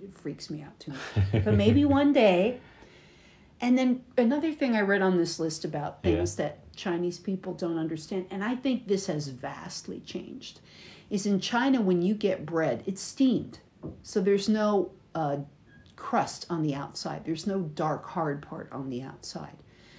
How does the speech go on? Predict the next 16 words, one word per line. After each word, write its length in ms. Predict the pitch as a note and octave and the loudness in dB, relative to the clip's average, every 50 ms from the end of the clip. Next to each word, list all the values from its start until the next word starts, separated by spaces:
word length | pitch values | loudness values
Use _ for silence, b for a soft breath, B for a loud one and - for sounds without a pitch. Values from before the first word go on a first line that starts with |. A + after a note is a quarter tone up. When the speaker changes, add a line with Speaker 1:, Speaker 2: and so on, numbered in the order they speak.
| b b b b b b b b | b b b b b b b b
Speaker 1:
We 220 | b D#3 E3+ F#3+ G3 | b -2 0 2 4
were 140 | F#3+ F#3 | 4 2
talking 480 | F3+ F#3 - G#3 F#3+ F#3 - G#3 G3 F#3 | 2 2 2 2 2 4 4 2 4 2
about, 460 | F3+ F#3 - E3+ E3 D3+ - - - - | 2 2 2 2 4 4 2 0 -4 -6
uh, 180 | D#3 D3+ C#3 D3 - - | -4 -4 -4 -6 -6 -4
dumplings 580 | - D#3+ E3+ G3 F#3+ A3+ A#3+ A#3+ A#3 A3+ A3+ B3 | -2 0 0 0 0 0 0 0 0 0 -2 -2
on 140 | A#3 A3+ | -2 -2
our 80 | A3+ A3 | -2 -2
first 320 | A3 - A3+ G#3+ G#3+ G#3+ | -2 -2 0 0 0 0
show, 340 | - - A3+ G3+ G#3 G3+ G3+ | -2 -4 -2 -2 0 0 0
and 160 | G3+ G3+ G3 F3+ | 0 2 2 0
we 60 | F3 | 0
talked 340 | F3 - G3 F3+ F3 F3 - | 0 0 0 0 0 0 -2
about 320 | F3 D#3 F3+ D#3 C3 - | -2 -2 -2 -2 -2 -4
steamed 560 | - - - - G#3+ G3+ G#3 G3+ F#3+ - E3 D3+ | -4 -6 -2 0 2 2 2 2 2 0 0 0
buns. 600 | E3 E3 E3 E3+ F#3 G#3 A3+ B3 A#3+ - - | 0 0 2 2 2 2 0 -2 -4 -6 -12